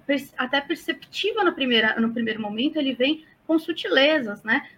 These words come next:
Como o não permitir a sua, o seu espaço de fala, roubar a sua ideia, né? O não deixar que você fale com o cliente.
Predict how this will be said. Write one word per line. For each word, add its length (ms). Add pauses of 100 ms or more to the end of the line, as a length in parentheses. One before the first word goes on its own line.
(100)
Como 480
o 300
não 240
permitir 500
a 60
sua, 260
o 80
seu 160
espaço 360
de 140
fala, 420
roubar 360
a 80
sua 180
ideia, 580 (300)
né? 360
O 720
não 180
deixar 400
que 60
você 340
fale 240
com 120
o 40
cliente. 500